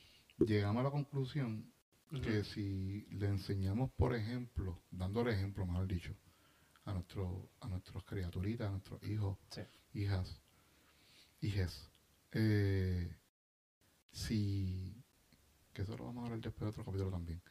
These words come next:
Speaker 1: Es que si, que si, que si están, si tú les enseñas, por ejemplo, ellos aprenden y hacen las cosas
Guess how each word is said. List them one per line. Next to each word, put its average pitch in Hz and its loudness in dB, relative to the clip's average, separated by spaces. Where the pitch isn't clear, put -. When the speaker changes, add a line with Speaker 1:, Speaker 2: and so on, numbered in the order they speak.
Speaker 1:
Es 135 4
que 139 8
si, 147 4
que 139 2
si, 139 2
que 135 2
si 143 4
están, 175 2
si 143 10
tú 127 6
les 147 10
enseñas, 180 4
por 180 10
ejemplo, 175 8
ellos 143 8
aprenden 123 8
y 110 8
hacen 110 6
las 135 4
cosas - 2